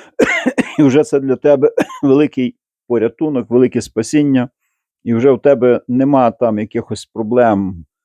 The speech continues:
А той так сказав, а той так. Ти знаєш, як сказав Господь. Тобі треба знати, як Господь каже, і так робити, як Він каже. От саме головна ціль.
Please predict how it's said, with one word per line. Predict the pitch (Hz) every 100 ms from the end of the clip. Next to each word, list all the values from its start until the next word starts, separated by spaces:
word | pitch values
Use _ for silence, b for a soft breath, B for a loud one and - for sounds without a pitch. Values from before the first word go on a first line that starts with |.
| _ _ _ _ _ _ _ _ -
А | - 139
той | - 135
так | - 170 147 -
сказав, | 143 120 131 120
а | 113
той | 117 117
так. | - 131 113 - - _ _ _ _
Ти | 143
знаєш, | 120 143 135 -
як | 117
сказав | - 113 110 101
Господь. | 104 - - 76 -
Тобі | 135 147
треба | 170 156
знати, | 135 156 147 143
як | 120
Господь | 107 131 - 90 76
каже, | _ - _ -
і | -
так | 147 143
робити, | 139 101 87 -
як | - 78
Він | 82
каже. | - - - - _ _ _ _ _ _ _ _ _ _ -
От | 165 - - _ _ _
саме | - 190 175 160
головна | 139 135 131 123
ціль. | - - 71